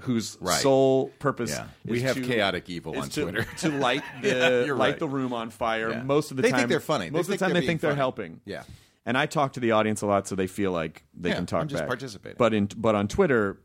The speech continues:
Speaker 1: people
Speaker 2: No,
Speaker 1: will
Speaker 2: it's
Speaker 1: seek
Speaker 2: chaotic.
Speaker 1: you out to tell you, you know, twenty different reasons why
Speaker 2: Right.
Speaker 1: you're a piece of shit and
Speaker 2: Right.
Speaker 1: why everything you're saying is stupid
Speaker 2: Right.
Speaker 1: and why you're not this and you're not that and you're dumb and you're stupid. And,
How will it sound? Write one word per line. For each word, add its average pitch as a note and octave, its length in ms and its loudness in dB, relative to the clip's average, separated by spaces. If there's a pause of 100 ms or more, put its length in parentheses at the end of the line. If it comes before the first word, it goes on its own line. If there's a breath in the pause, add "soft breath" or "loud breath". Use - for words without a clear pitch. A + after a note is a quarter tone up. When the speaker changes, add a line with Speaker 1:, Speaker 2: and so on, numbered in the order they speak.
(140)
Speaker 1:
people B2+ 260 -2
Speaker 2:
No, G#2+ 40 0
Speaker 1:
will G#2 80 -2
Speaker 2:
it's G2+ 80 -6
Speaker 1:
seek E2 120 -4
Speaker 2:
chaotic. B2 180 -4
Speaker 1:
you G2+ 160 -2
out G2 360 0 (520 soft breath)
to A#2 100 -4
tell G#2+ 260 0
you, G2 300 -2 (200)
you G#2+ 120 -2
know, F#2 120 -2
twenty A2+ 280 -2
different G2 260 -2
reasons F#2 380 0
why F2+ 180 0
Speaker 2:
Right. F2+ 100 2
Speaker 1:
you're F2 260 0 (100)
a - 60 -12
piece - 220 -10
of D#2 60 -14
shit F#2 360 2
and E2+ 220 -2
Speaker 2:
Right. F2 80 -2
Speaker 1:
why E2+ 300 2
everything E2+ 320 -2
you're E2 100 -4
saying E2+ 280 -2
is D#2+ 100 -6
stupid A2+ 280 0
Speaker 2:
Right. F#2+ 80 2
Speaker 1:
and F2 120 0
why E2 160 2
you're E2 160 2
not D#2 240 -2
this G#2 240 2
and E2 120 -4
you're D#2 80 -6
not D2+ 180 -6
that F2+ 260 0
and D#2+ 80 -6
you're D#2 120 -4
dumb F2+ 280 0
and D#2 80 -6
you're D2+ 80 -8
stupid. F2 380 -4
And, D#2+ 140 -2